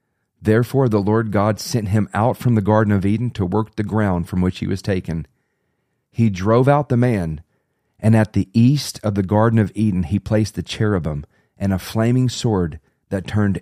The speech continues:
every way to guard the way to the tree of life. Genesis chapter four.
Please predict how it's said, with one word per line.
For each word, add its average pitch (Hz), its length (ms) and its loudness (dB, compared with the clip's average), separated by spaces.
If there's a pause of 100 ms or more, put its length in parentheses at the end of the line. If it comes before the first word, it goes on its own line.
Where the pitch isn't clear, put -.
every 117 460 0
way 87 480 -2
to 92 100 -6
guard 95 440 -2
the 101 80 -2
way 85 360 -4 (440)
to - 80 -10
the 82 80 -6
tree 85 240 -2
of 82 100 -2
life. 71 460 -12 (2250)
Genesis 110 500 0
chapter 101 340 0
four. 82 420 -6